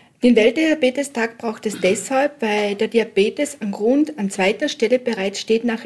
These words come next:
aids, weil es gibt viele aids-Erkrankte und in Österreich derzeit sechshunderttausend bekannte Diabetiker und gefühlt ab zwanzig dreißig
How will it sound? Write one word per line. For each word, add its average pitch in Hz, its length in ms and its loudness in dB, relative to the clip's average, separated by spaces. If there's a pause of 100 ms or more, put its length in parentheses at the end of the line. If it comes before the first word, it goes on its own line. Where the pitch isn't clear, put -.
aids, 233 400 -2 (320)
weil 190 180 -2
es 196 120 -6
gibt 202 160 -10
viele 196 200 0
aids-Erkrankte 233 760 -2 (460)
und 226 180 0
in 220 140 -2
Österreich 226 540 0
derzeit 196 380 -2
sechshunderttausend 247 1080 0 (160)
bekannte 233 480 0
Diabetiker 269 760 -2
und 233 140 2
gefühlt 269 560 -2
ab - 260 -8
zwanzig - 960 -6
dreißig 220 520 0